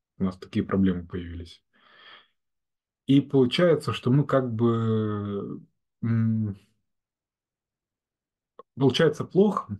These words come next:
то есть как мы будем сравнивать бесконечность с бесконечностью, непонятно. Вот. Формулировка не очень хорошая.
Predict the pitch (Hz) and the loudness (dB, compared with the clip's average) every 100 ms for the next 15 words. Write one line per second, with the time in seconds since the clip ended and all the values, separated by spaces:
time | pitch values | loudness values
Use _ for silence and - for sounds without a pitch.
0 | _ 127 110 - - _ _ _ _ _ | _ -2 -2 -4 -16 _ _ _ _ _
1 | _ _ _ _ _ _ _ _ - 143 | _ _ _ _ _ _ _ _ -6 -4
2 | 139 131 120 117 101 123 110 110 101 98 | 0 2 2 0 0 -2 0 0 -2 -4
3 | - _ _ _ _ - - _ _ _ | -10 _ _ _ _ -20 -20 _ _ _
4 | _ _ _ _ _ _ _ _ _ _ | _ _ _ _ _ _ _ _ _ _
5 | _ _ - 156 120 - 123 120 - 110 | _ _ -10 -4 -4 0 2 2 -2 -6
6 | 104 - 131 170 - 123 - 117 143 135 | -6 -4 2 2 2 -4 -8 -4 -2 0
7 | 107 85 85 80 _ _ _ _ _ _ | -2 -4 -14 -20 _ _ _ _ _ _
8 | _ - 110 101 92 - _ _ _ _ | _ -8 -4 -2 -4 -10 _ _ _ _
9 | - - _ _ _ _ _ _ _ _ | -20 -20 _ _ _ _ _ _ _ _
10 | _ _ _ _ _ _ _ _ - 120 | _ _ _ _ _ _ _ _ -2 2
11 | 120 151 170 - 123 104 - - 98 90 | 4 2 0 -2 -2 -2 -4 -12 -10 -10
12 | - 104 | -12 -14